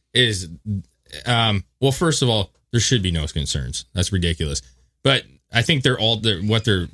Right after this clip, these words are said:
underlying concern is, is that in China, if they were to, co-, like, take you into custody or do something,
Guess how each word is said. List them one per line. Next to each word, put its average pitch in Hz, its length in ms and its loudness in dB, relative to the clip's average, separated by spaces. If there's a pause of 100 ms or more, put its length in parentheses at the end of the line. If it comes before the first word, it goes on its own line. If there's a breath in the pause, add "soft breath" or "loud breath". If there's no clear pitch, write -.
(140)
underlying 107 540 2
concern 92 360 2
is, 82 160 2
is 85 100 0
that 85 240 0 (140)
in 101 140 0
China, 101 500 0 (440)
if 90 120 -2
they 117 100 4
were 110 140 2
to, - 100 -6
co-, - 200 -12
like, 90 260 0 (500)
take 127 340 0
you 78 300 -2 (760)
into 120 160 2
custody 87 680 0
or 98 260 2
do 110 280 0
something, 80 500 0